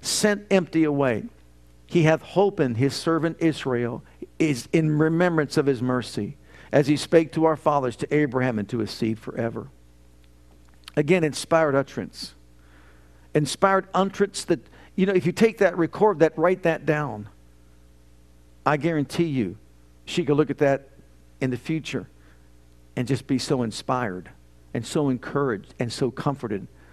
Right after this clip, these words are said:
by all that. And you see, sometimes I think we miss it because we don't realize that as you pray in the Spirit and stay in the presence of Almighty God, He'll give you, like, an interpretation of what you're saying, or in some cases, the spirit of prophecy will just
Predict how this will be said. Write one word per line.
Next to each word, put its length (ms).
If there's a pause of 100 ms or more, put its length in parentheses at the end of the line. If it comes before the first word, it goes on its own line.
(160)
by 180
all 220
that. 240 (920)
And 120
you 60
see, 180
sometimes 480
I 140
think 260
we 180
miss 300
it 80
because 320
we 100
don't 180
realize 720 (640)
that 140
as 160
you 100
pray 320
in 80
the 100
Spirit 440
and 80
stay 180
in 80
the 80
presence 380
of 100
Almighty 340
God, 360 (800)
He'll 160
give 180
you, 80
like, 160
an 80
interpretation 800
of 80
what 180
you're 80
saying, 380
or 160
in 80
some 200
cases, 360
the 80
spirit 260
of 100
prophecy 440
will 100
just 240